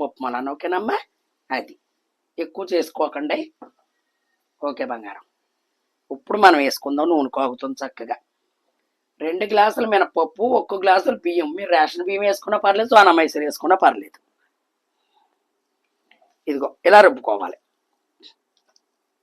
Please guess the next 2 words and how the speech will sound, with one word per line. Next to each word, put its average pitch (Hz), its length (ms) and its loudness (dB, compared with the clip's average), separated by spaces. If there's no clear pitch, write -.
చూడండి. 226 300 -2
అది 104 260 -10